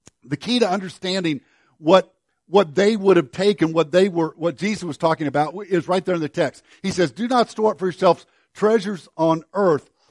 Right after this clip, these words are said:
And, and note the first thing he says, "Where moth destroys." Where moth destroys. Uh, this is where I, I wish people were in the church so I could get a reaction here. So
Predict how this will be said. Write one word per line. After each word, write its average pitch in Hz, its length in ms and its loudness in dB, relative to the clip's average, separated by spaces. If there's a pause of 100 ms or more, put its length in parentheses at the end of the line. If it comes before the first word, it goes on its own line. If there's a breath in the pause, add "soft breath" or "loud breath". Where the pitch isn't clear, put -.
And, 180 180 -2
and 160 120 -2
note 254 180 6
the 220 60 -4
first 214 220 0
thing 208 140 -6
he 175 60 -6
says, 156 320 -2 (180 soft breath)
"Where 165 420 2
moth 190 540 -4 (480)
destroys." 139 1120 -8 (1700)
Where 107 160 -14
moth 131 500 -12 (240)
destroys. - 680 -20 (720)
Uh, 123 200 -8
this 160 160 0
is - 60 -10
where 151 120 2
I, 131 80 4 (180)
I 127 100 0
wish 131 360 -4
people - 260 -6
were 120 100 -8
in 113 80 -8
the 104 60 -10
church 120 300 -10
so 117 120 -8
I 110 60 -4
could 110 140 -12
get 110 140 -6
a 104 40 -6
reaction 107 540 -8
here. 98 300 -14
So 104 240 -10